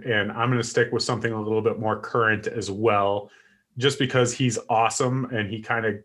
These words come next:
combines together a lot of what Disney's doing, uh, just in terms of, uh, not only having the, the awesome animation and the friendly, love, loving animals, but also the superheroes that have now been mixed into the Disney universe. Uh,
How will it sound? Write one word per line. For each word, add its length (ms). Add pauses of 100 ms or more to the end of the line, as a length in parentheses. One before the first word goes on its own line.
(120)
combines 480
together 360
a 80
lot 200
of 80
what 200
Disney's 400
doing, 540 (400)
uh, 240
just 260
in 80
terms 320
of, 400 (100)
uh, 200
not 200
only 220
having 400
the, 260 (480)
the 80
awesome 320
animation 800
and 100
the 300
friendly, 480
love, 320 (160)
loving 500
animals, 480
but 160
also 260
the 100
superheroes 960
that 160
have 160
now 200
been 220
mixed 320
into 240
the 100
Disney 320
universe. 640 (460)
Uh, 220